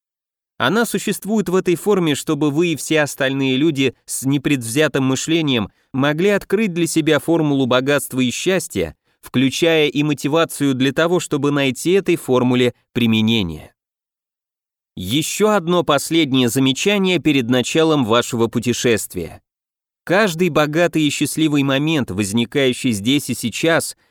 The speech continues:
или в любое другое время на протяжении всей истории,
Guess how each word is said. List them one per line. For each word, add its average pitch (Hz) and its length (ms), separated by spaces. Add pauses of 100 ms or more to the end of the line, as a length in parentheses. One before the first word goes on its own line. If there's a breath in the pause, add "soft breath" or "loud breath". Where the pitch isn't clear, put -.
(100)
или 131 220
в 139 80
любое 160 360
другое 175 420
время 147 380
на 127 120
протяжении 131 680
всей 127 280
истории, 120 580